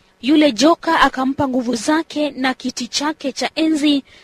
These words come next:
na uwezo mwingi. Haleluya! Nikaona kimoja cha vichwa vyake kana kwamba kimetiwa jeraha la mauti, na pigo lake la mauti likapona.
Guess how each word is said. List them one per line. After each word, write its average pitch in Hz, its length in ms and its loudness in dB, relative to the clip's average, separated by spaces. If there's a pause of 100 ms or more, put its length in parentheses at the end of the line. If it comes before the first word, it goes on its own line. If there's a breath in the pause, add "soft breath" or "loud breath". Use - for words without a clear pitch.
(120 soft breath)
na 285 180 0
uwezo 302 640 4
mwingi. 233 600 -4 (680)
Haleluya! 247 600 2 (680)
Nikaona 294 680 4
kimoja 302 640 4
cha 285 180 -2
vichwa 277 300 0
vyake 302 440 2
kana 269 260 -2
kwamba 294 360 2
kimetiwa 285 640 2
jeraha 247 480 2
la 240 160 -2
mauti, 240 600 -4 (300)
na 262 160 2
pigo 262 320 4
lake 294 500 2
la 254 260 4
mauti 294 520 4
likapona. 240 1000 0